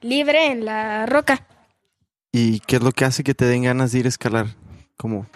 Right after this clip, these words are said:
Speaker 1: Pues
Speaker 2: ¿es porque lo tienes que hacer o lo haces porque dices, "Ah, tengo ganas de ir a escalar"?
Speaker 1: Ajá. Como que me hace falta, o sea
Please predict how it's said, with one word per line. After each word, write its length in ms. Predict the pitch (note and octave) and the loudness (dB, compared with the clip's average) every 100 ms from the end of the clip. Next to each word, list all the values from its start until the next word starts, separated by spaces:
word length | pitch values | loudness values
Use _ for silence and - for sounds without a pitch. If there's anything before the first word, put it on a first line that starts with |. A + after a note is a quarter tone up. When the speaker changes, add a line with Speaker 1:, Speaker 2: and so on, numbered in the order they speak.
| _ _ _ - | _ _ _ -6
Speaker 1:
Pues 240 | C4+ B3+ | -2 2
Speaker 2:
¿es 140 | C3 - | 2 2
porque 300 | D3 - B2+ | 0 0 0
lo 120 | A2+ | 0
tienes 300 | B2+ B2+ C3 | 0 -2 -2
que 80 | C3+ | -6
hacer 320 | - D3 D#3+ | 0 0 0
o 180 | - A#2 | -2 -2
lo 160 | A2 | 0
haces 220 | A2 - | -2 -6
porque 300 | - A#2 - | -8 -8 -6
dices, 240 | G#2 G#2 A2 | -10 -8 -8
"Ah, 180 | A2 G2+ | -6 -8
tengo 320 | - F2+ G2 | -12 -8 -8
ganas 280 | D#2+ D#2+ - | -8 -12 -12
de 80 | A2 | -14
ir 80 | - | -8
a 20 | |
escalar"? 180 | B3+ B3+ | -4 -2
Speaker 1:
Ajá. 400 | - C#4+ D4 D4 - _ _ _ _ _ | 0 2 2 0 -8 _ _ _ _ _
Como 340 | E4+ E4 D#4+ D4+ | -2 2 2 2
que 160 | D#4 | 0
me 120 | D4+ | 2
hace 260 | D#4 E4+ F#4+ | 2 2 2
falta, 680 | F#4 F4+ F4 F#4+ F#4 E4 C#4 | 4 2 2 2 4 4 4
o 40 | |
sea 200 | C#4 C4+ | 2 -2